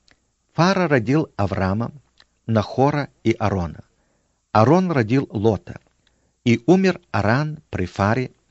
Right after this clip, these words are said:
отце своём, в земле рождения своего, в Уре Халдейском.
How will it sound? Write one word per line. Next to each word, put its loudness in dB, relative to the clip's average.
отце -2
своём, -2
в -10
земле 0
рождения -2
своего, -2
в -20
Уре 2
Халдейском. -6